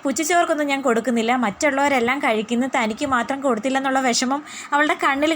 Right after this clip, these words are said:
കാണാനുണ്ടായിരുന്നു." എല്ലാവരും കറിയെ പുകഴ്ത്തി പറയുമ്പം എനിക്കും വേണമെന്ന് പറയണമെന്നുണ്ട്, പക്ഷെ സിദ്ധു കളിയാക്കുമെന്ന് വെച്ചിട്ട് പറഞ്ഞില്ല. ഒടുക്കം മുത്തശ്ശി പറഞ്ഞിട്ട് പോലും കൊടുക്കാഞ്ഞപ്പോൾ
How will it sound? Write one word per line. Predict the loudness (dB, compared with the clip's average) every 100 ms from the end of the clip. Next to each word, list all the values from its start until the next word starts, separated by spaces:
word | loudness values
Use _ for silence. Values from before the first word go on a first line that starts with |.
| 2
കാണാനുണ്ടായിരുന്നു." | 4 4 2 2 2 2 2 0 -2 -10 -20 _ -20 -4 0
എല്ലാവരും | 2 4 4 4 0 2
കറിയെ | 2 2 0
പുകഴ്ത്തി | 0 0 0 0
പറയുമ്പം | 2 2 0 -2 -4 -4 0
എനിക്കും | 0 0 0
വേണമെന്ന് | 2 2 2 2
പറയണമെന്നുണ്ട്, | 0 2 2 2 0 0 0
പക്ഷെ | 0 -2 -2
സിദ്ധു | -2 0 0
കളിയാക്കുമെന്ന് | 2 2 2 0 0 0
വെച്ചിട്ട് | -2 -2 -4 -10 -10 0
പറഞ്ഞില്ല. | 0 2 0 2 0 -2 _ -10
ഒടുക്കം | 2 4 6 4 4
മുത്തശ്ശി | 4 4 2 4 4
പറഞ്ഞിട്ട് | 4 4 4
പോലും | 6 4 4
കൊടുക്കാഞ്ഞപ്പോൾ | 4 4 2 4 4 4